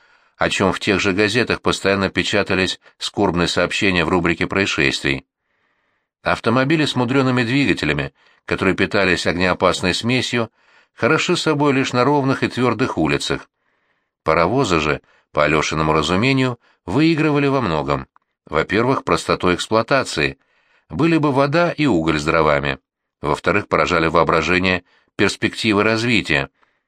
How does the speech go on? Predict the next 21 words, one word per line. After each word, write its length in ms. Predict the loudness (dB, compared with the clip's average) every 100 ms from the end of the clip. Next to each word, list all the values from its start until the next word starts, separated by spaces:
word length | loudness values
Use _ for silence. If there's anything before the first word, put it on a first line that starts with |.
| _
о 120 | -8 -2
чём 180 | 0
весьма 300 | 0 0 0
убедительно 500 | 2 0 -2 -2 -2
говорилось 380 | 0 0 0 0
в 20 |
статьях 400 | -2 -2 0 0
журнала 540 | 0 0 2 2 0 -2
"Наука 400 | 0 0 2 0
и 60 | 0
жизнь". 440 | 0 0 -2 -8 _ _ _ _ _ _ _ _
В 100 | -10
какие 340 | -2 -2 0 0
угодно 360 | 2 2 2
уголки 340 | 2 0 0 0
России 400 | 0 -2 0 0
можно 320 | 2 0 0
будет 240 | 2 0
в 40 | -2
скором 320 | 0 2 2
будущем 500 | 0 0 -2 -4